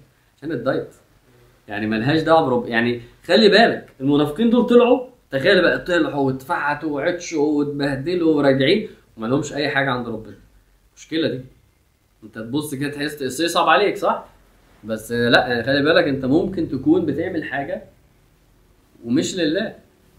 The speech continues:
طب أعرف منين؟ اسأل نفسك، بس أنت بتعملها ليه؟ بتعملها عشان ربنا. طب ربنا ير-، يريدها كده؟ آه، ربنا يريدها كده. طيب، جدد النية كل شوية بس. بس. لأن ساعات ربنا ما يريدهاش كده.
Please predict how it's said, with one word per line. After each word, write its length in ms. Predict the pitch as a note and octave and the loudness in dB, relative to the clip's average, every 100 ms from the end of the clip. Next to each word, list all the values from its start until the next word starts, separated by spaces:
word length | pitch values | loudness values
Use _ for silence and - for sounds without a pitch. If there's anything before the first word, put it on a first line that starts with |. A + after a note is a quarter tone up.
| _ - - - - - | _ -20 -20 -20 -20 -8
طب 140 | A#2 | 2
أعرف 300 | D3 F3 - | 4 4 2
منين؟ 320 | D3 E3+ D#3+ | -4 -4 -4
اسأل 220 | A3+ C4 A3+ | -4 -4 -6
نفسك، 260 | G3 - | -6 -12
بس 120 | A2+ | -20
أنت 100 | A#2 | -20
بتعملها 420 | C3 A2+ B2 C3+ G#2+ | -18 -12 -8 -8 -8
ليه؟ 160 | G#2+ - _ _ _ _ | -12 -16 _ _ _ _
بتعملها 220 | A#2 D3+ | -8 -6
عشان 160 | C#3 C#3+ | -4 -4
ربنا. 340 | B2+ G#2+ G2 F#2+ - _ _ _ - | -6 -6 -10 -14 -20 _ _ _ -10
طب 160 | A2+ | -6
ربنا 340 | A#2+ A#2+ D#3 D#3+ | -4 -2 0 0
ير-، 240 | B2 B2+ | 0 0
يريدها 400 | B2+ C3+ - C3+ | 2 2 2 -2
كده؟ 340 | C#3 D#3+ A#3+ - _ _ _ _ _ _ _ _ A#2+ B2+ | -2 -6 -8 -14 _ _ _ _ _ _ _ _ -10 -2
آه، 200 | B2 A#2 | 0 0
ربنا 280 | B2 D3+ | 0 -2
يريدها 300 | B2+ C3+ A#2 | 0 -2 -6
كده. 200 | G2+ F#2+ F#2 _ _ _ _ _ _ - | -12 -18 -20 _ _ _ _ _ _ -12
طيب، 300 | A2+ G#2 F#2+ - _ | -8 -8 -8 -20 _
جدد 280 | C3+ D3 B2+ | -12 -8 -6
النية 200 | A#2+ C3 | -4 -2
كل 260 | B2+ B2+ G#2+ | -2 -4 -8
شوية 200 | - D#2+ _ | -14 -20 _
بس. 160 | _ _ _ _ _ _ | _ _ _ _ _ _
بس. 280 | B2+ - _ _ _ _ _ _ _ _ _ A2 | -20 -20 _ _ _ _ _ _ _ _ _ -8
لأن 260 | A#2 A#2 | -4 -4
ساعات 340 | A2+ C3 D3 B2+ | -4 -4 -4 -8
ربنا 340 | A2 A#2 B2+ | -10 -8 -6
ما 120 | B2 | -4
يريدهاش 400 | A2+ A2 B2 B2+ | -4 -6 -8 -12
كده. 140 | C#3+ | -16